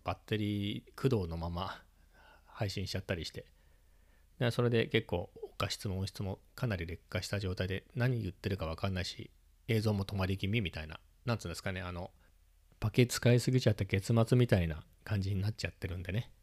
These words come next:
まあ、それよりは、えっとね、ちゃんとした、僕の会社、オフィス三六五全員使ってるんですけど、そこにストリーム、ストリームっていう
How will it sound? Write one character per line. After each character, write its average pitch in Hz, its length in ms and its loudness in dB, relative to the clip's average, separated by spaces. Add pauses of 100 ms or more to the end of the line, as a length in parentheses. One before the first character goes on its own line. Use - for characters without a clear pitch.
(520)
ま - 60 -2
あ、 - 20 2
そ - 140 2
れ 196 100 4
よ 247 100 6
り 226 120 6
は、 151 380 6 (100)
え 151 40 0
っ - 20 -4
と 160 120 0
ね、 98 240 2
ち - 80 -4
ゃ 175 60 2
ん 165 60 -2
と 165 140 0
し - 80 -2
た、 - 240 0 (480)
僕 160 260 4
の 180 220 4
会 160 340 2
社、 147 400 2
オ 160 100 6
フ 147 80 4
ィ 127 40 6
ス 110 100 -2
三 101 180 4
六 98 180 2
五 82 100 0
全 85 180 0
員 87 60 -2
使 - 160 -6
っ 90 60 -2
て - 160 -2
る 101 100 0
ん 92 60 0
で 82 80 -2
す - 80 -4
け - 60 -2
ど、 - 200 0 (300)
そ - 120 -8
こ - 100 -2
に 156 60 6
ス - 80 0
ト 190 140 6
リ 220 100 8
ー 208 40 6
ム、 214 140 6 (260)
ス - 180 -6
ト 185 100 6
リ 208 160 8
ー 202 40 8
ム 202 80 8
っ - 20 6
て - 240 0
い 175 140 10
う - 120 2